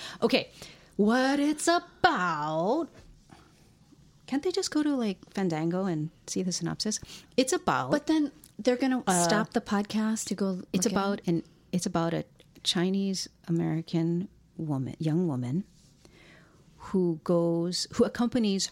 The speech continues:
Speaker 1: her boyfriend, who is, what, British, Chinese, something,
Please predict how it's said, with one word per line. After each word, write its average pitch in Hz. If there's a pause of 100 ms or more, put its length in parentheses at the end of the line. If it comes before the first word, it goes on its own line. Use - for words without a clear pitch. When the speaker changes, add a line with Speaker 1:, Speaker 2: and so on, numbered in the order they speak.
Speaker 1:
her 180
boyfriend, 147 (680)
who 165 (140)
is, 151
what, 151
British, 175 (220)
Chinese, - (480)
something, 151